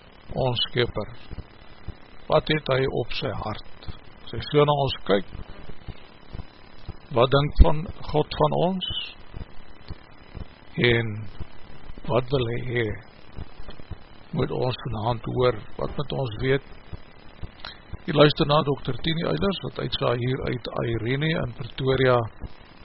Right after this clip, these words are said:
en Suid-Afrika. En jy is baie welkom, elkeen van julle, waar jy ook al ingeskakel is. Watter land, maak nie saak of het hier in Suid-Afrika is en of dit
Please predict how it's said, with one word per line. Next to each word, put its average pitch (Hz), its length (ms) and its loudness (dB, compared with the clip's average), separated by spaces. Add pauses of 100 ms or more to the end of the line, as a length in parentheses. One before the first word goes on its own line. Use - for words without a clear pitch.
(460)
en 117 340 4 (380)
Suid-Afrika. 117 960 0 (1300)
En 185 160 4
jy 185 80 8
is 156 160 0
baie 185 160 6
welkom, 170 480 6 (240)
elkeen 143 480 4
van 160 160 2
julle, 151 240 4
waar 139 240 6
jy 156 80 -2
ook 156 240 -2
al 139 280 4 (120)
ingeskakel 151 880 2
is. - 180 0 (1800)
Watter 143 320 4
land, 147 540 4 (640)
maak 143 240 8
nie 143 80 0 (100)
saak 143 260 4
of 127 140 -2
het 135 160 -6
hier 135 160 -2
in 139 120 0
Suid-Afrika 139 720 2 (100)
is 139 120 -2 (220)
en 123 100 -4 (360)
of 110 80 -4 (140)
dit 120 160 -2